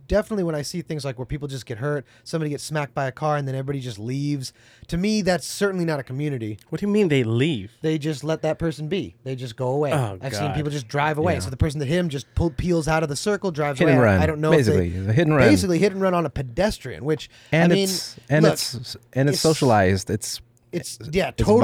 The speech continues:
Speaker 3: viral, like,
Speaker 1: socialized and
Speaker 2: Glorified, you
Speaker 1: viral.
Speaker 2: mean?
Speaker 3: It's glorified, yeah.
Speaker 1: Glorified almost,
Speaker 2: Oh,
Speaker 1: which
Speaker 2: man.
Speaker 1: again, in some cases, like, I don't, I, I'm not trying to say that, that, you know, people have not chosen to be there. Like, obviously you have, but if you're just putting people at danger with a lack of care,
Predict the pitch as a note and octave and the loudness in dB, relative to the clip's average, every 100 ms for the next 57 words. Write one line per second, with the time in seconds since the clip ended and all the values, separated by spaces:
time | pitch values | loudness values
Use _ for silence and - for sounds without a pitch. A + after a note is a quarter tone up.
0 | D3+ D3 G3+ G3 G2+ F#3 F#3 E3 C#3+ B2 | 6 6 6 6 6 6 6 4 4 4
1 | A#2 A2+ G#2 C#3 E3+ G#2 F#3+ A3 G2+ D#3 | 4 4 4 4 4 4 6 6 6 2
2 | D3 D3 C#3+ A#2+ G3 F3+ G#3 E3+ - G#3 | -2 -4 -4 -4 -4 -2 0 -2 -4 -6
3 | A3 - G#3 G#3 F3+ E3 D#3+ C3+ _ _ | -8 -6 -6 -4 -4 -4 -2 -4 _ _
4 | _ _ _ - A#3 C4 - F#3 F#3 G3+ | _ _ _ -2 0 0 -2 -4 -4 -4
5 | A3+ - A3 G#3 - G3+ F#3+ - D3+ D#3 | -4 -2 -2 -2 -4 -4 -4 -6 -4 -4
6 | - D#3+ C3+ - E3+ D#3 D3+ D3 - D#3+ | -4 -10 -8 -8 -8 -6 -6 -8 -6 -2
7 | D#3+ D3+ D#3 C#3+ C#3+ A#2+ F3 E3 B2 - | -2 -2 -6 -8 -8 -6 -4 -4 -6 -8
8 | _ _ C3 C3+ E3 F3+ E3 D#3 C#3+ C3+ | _ _ -8 -2 0 0 -4 -8 -8 -6
9 | A#2+ A2+ D3+ C#3 E3+ B2+ D#3 G#3 - - | -6 -6 -8 -6 -8 -6 -6 -6 -10 -8
10 | E3 E3+ D#3+ - D#3 D3 C3 C3 C3+ B2+ | -8 -6 -10 -12 -10 -8 -8 -10 -10 -8
11 | C#3 C3 B2 G#2+ A#2 A#2+ C3+ G#2+ - - | -8 -8 -10 -10 -8 -8 -8 -14 -16 -10
12 | C3 E3+ C#4 | -6 -6 -6